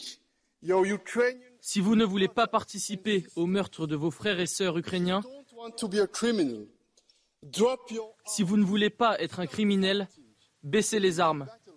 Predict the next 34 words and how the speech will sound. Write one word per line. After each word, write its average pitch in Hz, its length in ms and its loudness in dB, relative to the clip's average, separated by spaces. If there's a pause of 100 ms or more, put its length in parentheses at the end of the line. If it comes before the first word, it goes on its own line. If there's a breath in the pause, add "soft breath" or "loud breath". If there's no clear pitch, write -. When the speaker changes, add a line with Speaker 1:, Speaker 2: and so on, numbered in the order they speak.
(300)
Speaker 2:
arrêtez 208 400 2
de 180 120 2
vous 156 160 -4
battre, - 380 0 (500)
quittez 226 320 2
le 180 80 4
champ 175 180 0
de 156 60 -2
bataille. 151 420 0 (880)
Et 180 120 4
je 170 100 4
sais, 220 220 4
messieurs, 214 420 2
en 175 60 2
faisant 190 360 0
appel 196 380 2
aux 160 60 0
députés 185 420 -4
du 147 140 -8
Parlement 196 480 4
européen, 180 500 2 (460 soft breath)
qu'il 196 180 -2
y 202 80 4
en 208 100 4
a 240 120 4
parmi 196 260 2
vous 202 200 -2
qui - 200 0
offriraient 196 460 2
leur 185 120 0
protection 185 600 -4
aux 156 80 0
soldats 185 340 0
russes 196 380 -2